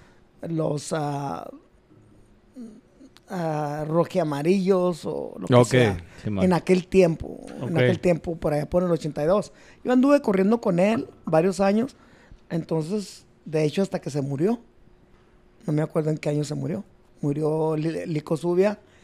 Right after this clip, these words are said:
Speaker 1: Entonces quería que lo enterraran con el parche, bla, bla, bla, todo ese rollo. Y la esposa era la tesorera. Entonces, pues los que estábamos ahí dijimos, "¿Qué rollo?". Ah, dice, "Bueno,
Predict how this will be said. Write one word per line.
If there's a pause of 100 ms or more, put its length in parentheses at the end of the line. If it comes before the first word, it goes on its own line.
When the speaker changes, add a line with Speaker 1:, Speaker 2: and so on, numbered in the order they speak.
(300)
Speaker 1:
Entonces
quería
que
lo
enterraran
con
el
parche,
bla,
bla,
bla,
todo
ese
rollo. (840)
Y
la
esposa
era
la
tesorera. (1120)
Entonces,
pues
los
que
estábamos
ahí
dijimos,
"¿Qué
rollo?". (1120)
Ah,
dice,
"Bueno,